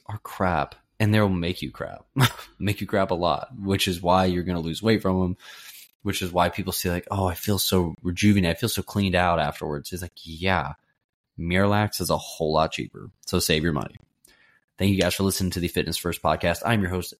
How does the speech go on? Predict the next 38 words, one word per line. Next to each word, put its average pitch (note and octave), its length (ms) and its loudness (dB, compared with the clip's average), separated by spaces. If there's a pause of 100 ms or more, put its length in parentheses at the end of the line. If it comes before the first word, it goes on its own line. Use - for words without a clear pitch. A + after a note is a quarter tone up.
Jake F#2+ 300 -2
Mays E2 260 -2
of D2+ 120 -4
Jake's D#2+ 240 -4
Fitness D#2+ 240 -2
and C#2 80 -4
Nutrition G#2+ 320 0
Coaching. F#2 340 2 (440)
If F2+ 100 -10
you F2+ 120 0
want G2+ 260 4
to G2 320 2 (1080)
learn F2+ 200 0
more F2 320 2
about D#2+ 320 -2
coaching, F2+ 420 0
you F2 80 0
can F2 60 -2
go E2 120 2
to D#2 100 -2
w E2 280 0
w D#2+ 280 0
w D#2+ 260 -2
dot D2+ 240 -2
jakes E2+ 240 -2
coaching F2 300 -2
dot D2+ 160 -2
com, F2+ 300 -2 (400)
or A#2+ 220 4
you G#2 140 -2
can G2 80 -2
find G2 220 0
me F#2+ 60 0
on F2 80 -2
Instagram F2 500 -4
at D#2+ 200 -2
Jakes E2 220 -2
Coaching. - 420 -6